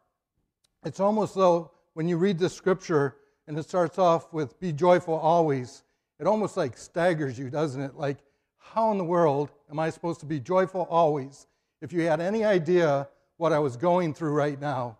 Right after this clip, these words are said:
maybe my finances, maybe with my children, maybe with my marriage, maybe with my church, you just fill in the blank, right?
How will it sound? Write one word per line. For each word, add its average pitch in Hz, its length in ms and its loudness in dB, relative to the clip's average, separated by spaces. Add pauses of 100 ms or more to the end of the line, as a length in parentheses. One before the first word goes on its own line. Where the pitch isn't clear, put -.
(380)
maybe 160 240 -4
my 147 180 -2
finances, 147 880 -6 (240)
maybe 156 300 0
with 147 160 -2
my 139 160 -6
children, 147 600 0 (280)
maybe 165 260 0
with 156 180 -2
my 151 140 -4
marriage, 147 640 -4 (220)
maybe 170 200 0
with 160 200 0
my 156 160 -2
church, 143 560 -2 (200)
you 196 80 -6
just 180 220 -4
fill 185 240 2
in 170 80 0
the 143 60 -4
blank, 143 400 -2
right? 156 320 -2